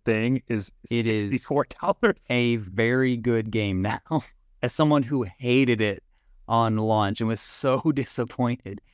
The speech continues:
Speaker 2: the most disappointed I've ever been in a game, um, I put in somewhere around a hundred hours after Phantom Liberty came out. Very good.
Speaker 1: And there is, yeah, not like, dude, why is Forza only ten percent off? That's fucking stupid.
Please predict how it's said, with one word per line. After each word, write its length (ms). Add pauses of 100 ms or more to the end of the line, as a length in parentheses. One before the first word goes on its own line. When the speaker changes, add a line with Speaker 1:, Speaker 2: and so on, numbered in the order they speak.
Speaker 2:
the 120
most 340
disappointed 440
I've 100
ever 160
been 140
in 100
a 40
game, 340 (420)
um, 260
I 120
put 240
in 480 (220)
somewhere 460
around 280
a 40
hundred 220
hours 640 (160)
after 320
Phantom 200
Liberty 280
came 180
out. 220 (680)
Very 220
good. 180 (960)
Speaker 1:
And 140
there 160
is, 140
yeah, 200
not 260
like, 300 (240)
dude, 280
why 160
is 160
Forza 360
only 200
ten 200
percent 280
off? 160
That's 240
fucking 340
stupid. 420